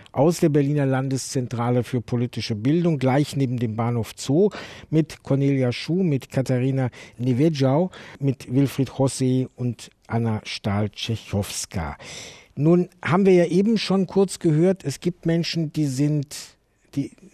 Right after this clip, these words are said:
die sind, weil sie deutsche Staatsbürger sind,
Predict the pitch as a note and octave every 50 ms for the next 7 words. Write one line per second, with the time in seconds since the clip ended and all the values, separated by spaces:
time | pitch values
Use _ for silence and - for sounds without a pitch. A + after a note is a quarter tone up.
0 | - - - - - B2+ A#2 C3+ - C#3 B2+ - - C3+ B2+ B2+ B2 A2+ A#2 A2+
1 | A#2+ A#2+ B2 B2 - A#2+ - - - C3 C#3 E3 - - - E3 E3 D#3 D3+ D#3
2 | D3+ C3 B2+ C#3+ C#3+ D3 C#3+ C3 -